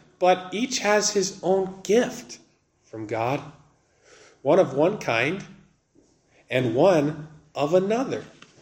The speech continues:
Paul speaks of celibacy in that verse as if it's actually a spiritual gift.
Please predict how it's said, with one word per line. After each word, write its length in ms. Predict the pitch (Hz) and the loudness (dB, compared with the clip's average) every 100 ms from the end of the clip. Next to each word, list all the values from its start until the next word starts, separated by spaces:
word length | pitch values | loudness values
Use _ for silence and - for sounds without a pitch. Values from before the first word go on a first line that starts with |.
| - _ _ _ _ | -20 _ _ _ _
Paul 300 | - 202 247 | 6 8 8
speaks 560 | 233 - 240 269 294 208 | 2 -2 2 2 2 0
of 140 | 190 | 0
celibacy 680 | - 214 240 202 185 196 165 | 2 4 4 2 0 0 0
in 120 | 196 | 2
that 200 | 226 196 | 0 0
verse 280 | 196 202 185 | 2 2 2
as 260 | 160 170 | 0 0
if 220 | 170 226 302 | 2 0 0
it's 140 | - | -2
actually 480 | 175 190 - 185 156 | 0 0 2 2 4
a 80 | 156 | 4
spiritual 680 | - - 196 233 - 165 | 2 0 0 0 0 -2
gift. 640 | 147 - 165 156 - - | -2 -2 -2 -4 -12 -20